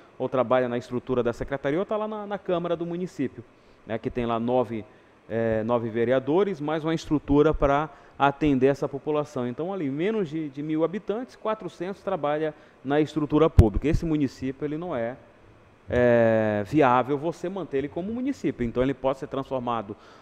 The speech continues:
E estamos falando de um município que tá ali do lado, é um município que faz parte de uma zona metropolitana. Inclusive, São Paulo tem essa realidade. Então, em certos aspectos, é, é,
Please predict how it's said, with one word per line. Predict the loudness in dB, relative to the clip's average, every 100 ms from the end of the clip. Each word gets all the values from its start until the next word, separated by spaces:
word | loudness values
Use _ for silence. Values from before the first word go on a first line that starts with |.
| -8
E | -4
estamos | -2 0 0
falando | 2 0
de | 0
um |
município | -2 -4 -6 -8 -8
que | -8
tá | -4 -2 -2
ali | -4 -4
do | -2 2
lado, | 2 0 -2
é |
um | -4
município | -4 -6 -6 -6 -6
que | -4
faz | -6
parte | -4 -4 -4 -8
de |
uma | -6 -4
zona | -4 -4 -2
metropolitana. | -2 -2 -4 -2 -4 -4 -6 -6 -12 -16 -10
Inclusive, | 4 6 8 8 6
São | 0 -2
Paulo | 0 2 2 0
tem | -2
essa | -2 0
realidade. | 0 0 -2 -6 -8 -16 -20 -20 -8
Então, | -4 2 2 0
em | -4
certos | -4 2 2 2 0 -2
aspectos, | -4 -2 -2 -2
é, | -4
é, | -4 -4 -4 -6 -10